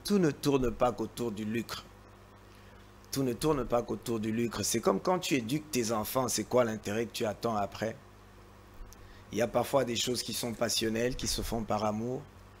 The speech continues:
qui se font par devoir, qui se font par vision. Il y a des salaires qu'on ne gagnera pas ici, peut-être ailleurs dans les cieux.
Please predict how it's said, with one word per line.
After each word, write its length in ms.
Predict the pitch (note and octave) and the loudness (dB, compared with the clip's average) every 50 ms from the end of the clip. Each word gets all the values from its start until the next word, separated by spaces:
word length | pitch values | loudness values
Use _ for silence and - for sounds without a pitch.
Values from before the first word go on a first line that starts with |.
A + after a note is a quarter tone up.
| - - - - - - - - - - | -20 -20 -20 -20 -20 -20 -20 -20 -18 -12
qui 120 | - - | -6 -2
se 120 | - - - | -2 -2 0
font 220 | - - C3 B2 | 0 0 -2 -2
par 200 | G#2+ B2 B2 A#2 | 2 2 2 2
devoir, 480 | G#2+ B2 A#2 G#2+ A#2 C3 C#3 C#3+ C#3 - | 4 0 -2 2 4 6 6 6 4 2
qui 120 | - A2 | -4 -4
se 120 | - - G#2+ | -2 -2 -2
font 220 | - - A#2+ A2+ | -2 -2 -2 -2
par 180 | G#2 A#2+ A2+ G#2+ | 0 0 0 0
vision. 400 | G#2 B2+ C3 A2+ A#2 A#2 A#2 D3 - - - - - - - - - - - - - - - - - - - - - - - - - | 0 0 0 0 -2 -2 -4 -6 -10 -16 -20 -20 -20 -20 -20 -20 -20 -20 -20 -20 -20 -20 -20 -20 -20 -20 -20 -20 -20 -20 -20 -14 -6
Il 60 | - | 2
y 60 | A2+ B2+ | 4 4
a 60 | B2+ | 4
des 120 | A#2+ C3 | 4 2
salaires 420 | - - B2+ B2+ C#3 D3 D3 C#3 - | 4 4 6 6 8 8 8 6 6
qu'on 120 | C3+ B2 | 0 0
ne 60 | A#2+ | 0
gagnera 340 | A#2 B2 A#2+ A#2 G#2+ A2+ A#2+ | 2 0 0 0 0 0 0
pas 180 | - - D3 D3 | 4 4 4 6
ici, 300 | C#3 - - G#3+ G#3+ - | 4 2 2 2 0 0
peut-être 440 | - C3 - B2 B2+ A2+ - - | -2 -2 0 0 0 2 6 6
ailleurs 320 | A#2+ A#2+ B2 C#3 C#3 B2 A2 | 6 6 6 4 2 2 0
dans 120 | A2 A2 | -2 -4
les 140 | A2 A2 A2+ | -4 -4 -4
cieux. 300 | - - - C3+ A#2+ A2 | -4 -2 -2 -2 -4 -4